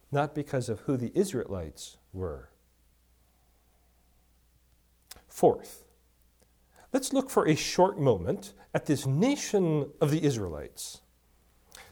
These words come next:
They were slaves. They were helpless. They were unable to save themselves. They were stubbornly refusing to serve God, and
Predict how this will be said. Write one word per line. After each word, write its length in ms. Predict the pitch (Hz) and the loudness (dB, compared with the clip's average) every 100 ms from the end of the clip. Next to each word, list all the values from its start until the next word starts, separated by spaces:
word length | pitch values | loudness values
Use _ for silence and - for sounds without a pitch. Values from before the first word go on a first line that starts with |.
| - | 0
They 80 | 123 | 0
were 100 | 101 | 0
slaves. 920 | - - 147 104 60 50 - - - _ _ _ _ _ _ 98 | -4 2 4 4 0 -12 -14 -14 -16 _ _ _ _ _ _ -8
They 60 | |
were 100 | 87 | -6
helpless. 840 | 78 143 131 - 90 - - - - _ _ - _ | 2 4 4 2 -10 -10 -16 -16 -20 _ _ -20 _
They 100 | 127 | 0
were 140 | 127 - | 2 4
unable 460 | 170 175 165 139 113 | 6 6 4 2 0
to 360 | 120 98 90 | -4 -4 -6
save 400 | - - 139 170 | -2 2 2 2
themselves. 1000 | 135 110 - 110 90 76 - - - - _ _ _ - - | -2 -2 -2 -2 -2 -6 -12 -16 -20 -20 _ _ _ -20 -6
They 100 | - | 0
were 160 | 131 87 | 0 0
stubbornly 920 | - - - 156 139 139 131 127 110 | -6 -8 -2 -2 2 2 2 2 2
refusing 960 | 104 110 - - 170 160 117 101 85 82 - _ _ - - | 0 -4 -4 0 2 2 0 -4 -6 -12 -16 _ _ -20 -10
to 140 | 135 | -6
serve 500 | - - 175 127 110 | -2 2 4 4 2
God, 540 | 135 147 135 101 95 101 | 6 8 8 4 0 -4
and 180 | 92 | -6